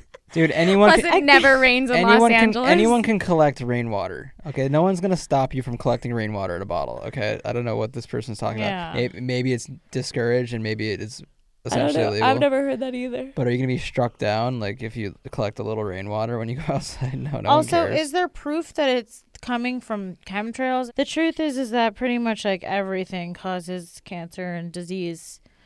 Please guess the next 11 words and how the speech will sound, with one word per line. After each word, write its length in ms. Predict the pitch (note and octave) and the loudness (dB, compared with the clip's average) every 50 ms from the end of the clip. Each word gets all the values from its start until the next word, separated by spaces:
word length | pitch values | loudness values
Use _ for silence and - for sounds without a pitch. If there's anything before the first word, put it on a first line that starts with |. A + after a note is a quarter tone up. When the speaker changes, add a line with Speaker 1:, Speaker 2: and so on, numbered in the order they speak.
| _ _ _ _ _ _ | _ _ _ _ _ _
Speaker 3:
unless 380 | - F#3+ G3+ G3+ G3 F#3 - - | -10 -6 -6 -4 -6 -6 -8 -8
you're 160 | G3+ G3 F#3+ | -8 -8 -6
really 320 | F#3+ F#3+ G3 F#3+ F#3+ F3+ F3+ | -4 -4 -4 -2 -2 -4 -6
careful 580 | - - G3+ F#3+ F#3 - - F3 E3+ F3 G3 G3+ G#3+ G#3 - - - _ _ _ | -6 -4 -4 -4 -4 -6 -8 -8 -6 -4 -4 -4 -6 -8 -10 -12 -16 _ _ _
<laughs> 460 | _ _ _ _ _ _ _ _ _ - | _ _ _ _ _ _ _ _ _ -6
with 200 | - G3 F#3 - - - G3 F3 | -6 -6 -6 -6 -10 -14 -12 -10
be-, 280 | F#3 F#3+ G#3 G3+ - - | -8 -6 -6 -8 -8 -8
being 280 | F#3 G3+ G3 G3 F#3+ F#3 | -8 -6 -6 -6 -6 -6
all 220 | F3+ F3 F#3 F#3+ | -6 -6 -6 -6
organic 800 | F#3+ F#3+ F#3+ F3+ F3 F#3+ F#3 F3+ F3+ F3+ F3+ F3+ F3 E3+ - - | -6 -6 -8 -6 -6 -6 -6 -4 -4 -6 -6 -6 -8 -8 -10 -12
and, 300 | F3 D#3+ E3 E3 E3 E3 | -12 -10 -10 -12 -14 -14